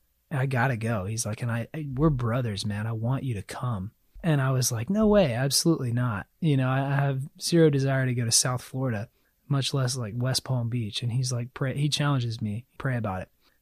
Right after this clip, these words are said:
Like, all right. So I get away, I get alone. We worked for the Y M C A at the time. And so we had a staff retreat to the mountains.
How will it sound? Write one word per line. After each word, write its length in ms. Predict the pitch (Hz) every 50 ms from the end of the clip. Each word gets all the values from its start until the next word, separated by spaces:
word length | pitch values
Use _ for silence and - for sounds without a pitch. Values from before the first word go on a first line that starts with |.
| _ -
Like, 80 | 135
all 80 | 135 123
right. 200 | 107 98 - -
So 180 | - - - 123
I 300 | 123 117 - 120 127 123
get 240 | 131 135 143 147
away, 380 | 147 139 135 135 131 127 127 127
I 80 | 123 123
get 160 | 127 135 131
alone. 440 | 127 123 123 123 123 123 123 120 120
We 100 | 123 131
worked 300 | 131 147 147 139 - -
for 120 | - 156
the 100 | 131 127
Y 260 | 120 120 120 120 127 131
M 100 | 127 123
C 220 | - - 131 120
A 140 | 113 113 123
at 120 | 127 127 -
the 80 | 147
time. 380 | 131 - 160 156 156 160 165 151
And 100 | 135 117
so 160 | - - 131
we 140 | 123 127 123
had 360 | 113 127 127 120 120 117 117 -
a 120 | 139 123
staff 400 | - - - 139 131 135 127 -
retreat 380 | 127 117 - - 117 107 - -
to 100 | - 123
the 60 | 117
mountains. 640 | 98 98 104 107 107 - 101 101 92 98 - -